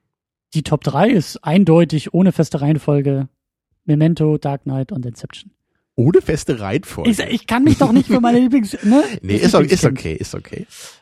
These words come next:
Speaker 1: Ich habe ja sowieso meine Probleme mit diesen komischen Auflistungen. Also das hat mich ja neulich in den Kommentaren auch schon fast gekillt.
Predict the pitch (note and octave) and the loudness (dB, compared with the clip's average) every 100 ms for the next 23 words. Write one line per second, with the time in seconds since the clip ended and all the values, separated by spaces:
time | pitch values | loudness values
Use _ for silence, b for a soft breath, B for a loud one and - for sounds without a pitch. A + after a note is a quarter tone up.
0 | - F#3 G#3+ G3 G3 F#3 A3+ D3 - C#3+ | -8 -2 0 2 4 4 4 2 0 0
1 | C#3+ C#3+ C#3 C3 C#3 D3 C#3 C#3+ C#3+ - | 2 2 2 0 -2 -2 -2 -4 -4 -6
2 | C3+ C#3+ C#3 C3+ C#3+ - - E3+ D#3 E3 | -8 -6 -4 -4 -6 -6 -4 -2 2 2
3 | E3+ E3+ D#3+ E3 D#3 E3 F3+ - D3+ C#3 | 2 -2 -2 -2 -2 -2 -2 -4 -4 -4
4 | - C#3+ C#3+ C#3 - | -8 -8 -2 -2 -2